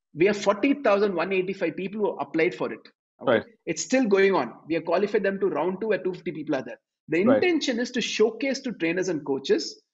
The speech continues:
Speaker 2: Mm-hmm.
Speaker 1: what it takes to be truly world class.
Speaker 2: Mm-hmm.
Speaker 1: Because I, as you rightly said, no, for one good trainer, we have twenty quacks
Speaker 2: Right.
Speaker 1: who are half baked
Speaker 2: That's exactly right.
Speaker 1: trying to sell, because you can, anybody can run a Facebook ad, right?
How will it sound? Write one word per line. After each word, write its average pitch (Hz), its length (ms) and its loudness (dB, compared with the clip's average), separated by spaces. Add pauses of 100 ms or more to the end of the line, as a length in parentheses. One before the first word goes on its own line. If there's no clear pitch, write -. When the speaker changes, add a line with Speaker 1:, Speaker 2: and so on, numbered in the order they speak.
(140)
Speaker 2:
Mm-hmm. 135 120 -2
Speaker 1:
what 233 180 2
it 233 160 -4
takes 196 220 0
to 202 80 2
be 208 160 -2
truly 175 320 -2
world 139 300 -2
class. - 340 -8 (340)
Speaker 2:
Mm-hmm. 117 80 -4
Speaker 1:
Because 208 160 2
I, 175 120 4 (120)
as 170 180 0
you 226 120 2
rightly 190 280 2
said, 135 240 -6
no, 185 80 -6
for 165 220 -4
one 202 320 0
good 208 140 -2 (100)
trainer, 139 480 -2 (480)
we 160 140 -4
have 214 260 -2
twenty 208 380 2
quacks - 580 -4 (380)
Speaker 2:
Right. 117 160 4 (240)
Speaker 1:
who 196 140 4
are 180 100 4
half 214 400 2
baked 214 140 4 (100)
Speaker 2:
That's 160 60 -16
exactly 143 200 -16
right. - 180 -10
Speaker 1:
trying 254 180 -2
to 254 40 -4
sell, 254 140 2
because 226 260 -4
you 311 80 -4
can, 311 220 -6
anybody 349 360 -4
can 285 100 -8
run 262 120 -4
a 247 60 -8
Facebook 214 340 -6
ad, 135 160 -6
right? 202 140 -6